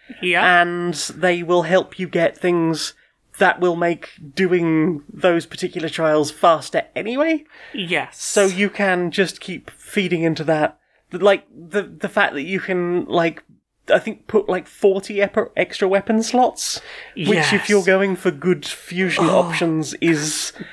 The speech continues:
Speaker 1: God,
Speaker 2: absolutely
Speaker 1: yeah.
Speaker 2: essential.
Speaker 1: Not, not having to so frequently go in and deal with your weapon slots is
Speaker 2: Yeah.
Speaker 1: so nice.
Speaker 2: And it's t-, given me a better opportunity to, like,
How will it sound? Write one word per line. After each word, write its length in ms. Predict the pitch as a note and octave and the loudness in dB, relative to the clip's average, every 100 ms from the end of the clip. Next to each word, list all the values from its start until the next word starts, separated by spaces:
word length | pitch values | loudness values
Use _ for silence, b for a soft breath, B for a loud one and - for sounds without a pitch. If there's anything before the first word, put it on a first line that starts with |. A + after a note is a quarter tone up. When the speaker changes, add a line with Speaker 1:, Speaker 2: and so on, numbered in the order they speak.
| B B G#3+ F3 | B B -10 2
Speaker 1:
God, 240 | G3+ F3+ | 4 4
Speaker 2:
absolutely 480 | F#3 - D3+ C#3 G#3+ | 2 2 2 2 2
Speaker 1:
yeah. 60 | A3 | 2
Speaker 2:
essential. 500 | A3 A3 A#3 C4+ A#3 | 2 0 0 0 4
Speaker 1:
Not, 260 | A#3+ B3+ | 4 4
not 280 | A3+ B3+ C4+ | 4 4 4
having 280 | - C4 C4 | 2 2 2
to 80 | A#3+ | 0
so 260 | - A3+ G#3 | 0 4 4
frequently 800 | - F#3 F#3+ - F#3 F#3 F#3 F3 | 2 -4 -4 -2 -4 -2 -2 0
go 240 | E3+ E3+ | 2 4
in 160 | E3 D#3 | 2 2
and 320 | D#3 D3+ C#3+ | 2 0 -2
deal 260 | D#3+ D#3 C#3+ | 2 2 2
with 160 | C#3+ | 2
your 100 | D3+ | 0
weapon 380 | C#3+ D3 - E3+ | 2 0 -2 -6
slots 400 | - E3+ E3+ - | -4 -2 -2 -2
is 160 | D#3+ G3+ | -2 2
Speaker 2:
Yeah. 220 | F3+ B2+ | 2 4
Speaker 1:
so 240 | A#3 C4 | 4 4
nice. 640 | D#3+ C#3+ C3 C3+ - - - b b - | 2 0 0 -2 -6 -12 -14 b b 0
Speaker 2:
And 320 | F#3+ F#3+ F#3+ | 2 2 0
it's 260 | F#3+ - | -2 -4
t-, 160 | - G3 | -12 -12
given 340 | F#3+ A3 A#3+ | -4 0 2
me 100 | A#3+ | 2
a 60 | A3+ | 4
better 320 | G#3+ G#3+ G3+ | 4 2 2
opportunity 580 | G3 G3 G#3 G3+ F#3+ G3+ | -2 -4 -2 -2 -2 -4
to, 100 | - F3 | -2 2
like, 420 | E3+ - - | 2 0 -10